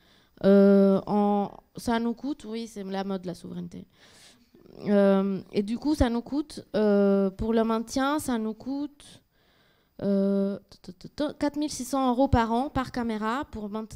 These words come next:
maintenir et entretenir. Donc en tout, euh, donc en tout à Marseille, pour une seule caméra, on en est donc à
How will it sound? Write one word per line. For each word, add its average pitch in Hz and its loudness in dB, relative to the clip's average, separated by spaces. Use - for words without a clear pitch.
maintenir 233 -8
et - -6
entretenir. 202 -10
Donc 226 -4
en 302 -2
tout, 311 2
euh, 190 2
donc 190 -6
en 226 -6
tout 277 0
à 247 4
Marseille, 262 -4
pour 226 -16
une 240 -6
seule 247 -2
caméra, 240 0
on 233 -2
en 220 0
est 233 2
donc 247 2
à 214 -2